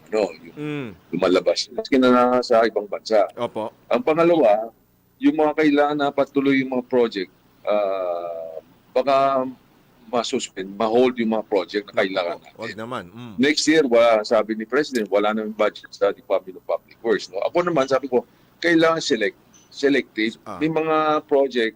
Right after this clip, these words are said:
Speaker 1: na talagang kailangan at saka yung kung sino humahawak na credible, eh, dapat patuloy natin.
Speaker 2: Aha. Alright.
Speaker 1: Kung hindi, total wala, mahirap eh, di ba? May mga talagang project na kailangan eh.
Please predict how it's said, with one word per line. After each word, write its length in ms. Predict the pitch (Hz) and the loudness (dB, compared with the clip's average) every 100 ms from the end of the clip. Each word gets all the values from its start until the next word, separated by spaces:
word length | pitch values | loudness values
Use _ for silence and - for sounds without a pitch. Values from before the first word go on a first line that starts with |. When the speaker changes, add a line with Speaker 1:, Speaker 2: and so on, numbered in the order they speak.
| _ | _
Speaker 1:
na 300 | 120 117 117 117 | -6 -4 -2 -2
talagang 320 | 120 117 110 | -2 -2 -2
kailangan 480 | 110 110 147 135 117 | -6 0 0 0 -2
at 160 | 113 | -8
saka 320 | - 107 101 | -4 0 0
yung 300 | 107 110 110 110 _ _ | 0 -6 -8 -14 _ _
kung 140 | - 110 | -8 -4
sino 240 | 127 120 | -2 -2
humahawak 720 | 110 117 110 113 135 127 104 _ _ _ _ _ - | -2 0 0 2 2 4 2 _ _ _ _ _ -6
na 120 | 98 95 95 90 87 85 82 - | -2 -2 -2 -4 -4 -4 -6 -4
credible, 640 | 117 113 147 113 95 110 _ - | -2 0 0 2 0 -2 _ -14
eh, 80 | |
dapat 320 | 160 160 156 151 | 0 0 0 -8
patuloy 480 | 120 - 98 90 | -10 -6 -8 -8
natin. 400 | 80 78 78 82 85 _ _ | -14 -16 -14 -14 -16 _ _
Speaker 2:
Aha. 320 | 104 90 90 90 _ _ _ _ - | -20 -18 -20 _ _ _ _ _ -18
Alright. 400 | 110 87 95 - | -14 -12 -14 -2
Speaker 1:
Kung 160 | 131 | 2
hindi, 320 | 147 139 123 | 2 4 2
total 400 | 113 135 131 135 | 2 0 2 0
wala, 320 | 127 131 120 104 | 4 4 4 2
mahirap 480 | 135 143 131 135 | 2 2 4 2
eh, 160 | - 92 | -2 -8
di 80 | 92 | -2
ba? 240 | 95 104 | 0 0
May 160 | 117 135 | -2 -2
mga 240 | 143 143 | 0 0
talagang 240 | 143 147 143 | 0 -2 2
project 320 | 139 123 123 | 0 0 -4
na 80 | 120 | -2
kailangan 480 | 113 101 85 87 | -2 0 -2 -2
eh. 160 | 85 76 | -12 -20